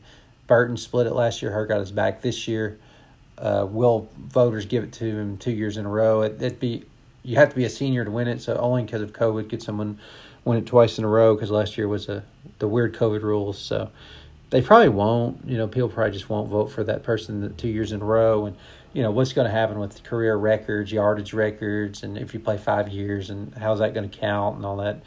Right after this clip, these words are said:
Who knows? Um, but the Mister Football candidates, uh, at the top of the list, in my opinion, if they don't give it to Hergott, um, you know, if, if they say, "We're not gonna give it to any sort of, we're not gonna consider or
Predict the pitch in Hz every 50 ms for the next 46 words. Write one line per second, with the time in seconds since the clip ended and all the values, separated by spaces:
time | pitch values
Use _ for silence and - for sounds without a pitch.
0 | - - - - - - - - - - - - 147 131 120 110 110 107 107 107
1 | 107 104 - - - - - - 131 113 107 107 107 101 98 98 98 - - -
2 | - - - - - - - - 135 123 131 123 120 117 110 - 120 120 117 117
3 | 143 135 139 - 131 - 147 139 117 127 123 123 123 - - 127 123 120 120 117
4 | 117 117 113 - - - - - - - - 135 123 110 107 107 107 - - -
5 | - - 127 113 - 117 - - 117 113 110 110 110 110 113 117 110 - - 107
6 | 110 107 110 107 - 117 113 110 107 107 107 107 - - - - - - - -
7 | - 127 120 110 - 120 110 107 110 120 123 135 151 143 131 117 117 113 101 110
8 | 107 107 - - - - 123 110 101 95 95 107 110 104 107 101 101 98 101 -
9 | - - - - - 123 113 104 104 104 101 98 98 98 - _ _ - - -
10 | - - - - - - - - - 127 120 110 107 107 113 120 110 - - 127
11 | 127 - 117 104 - 120 110 107 117 117 117 113 113 104 101 110 113 107 113 113
12 | - 113 110 107 110 117 - - - - - 131 123 117 110 104 - 113 110 107
13 | 107 104 107 104 104 107 - 113 104 104 - 107 101 - - 110 104 104 104 104
14 | 101 101 98 95 98 98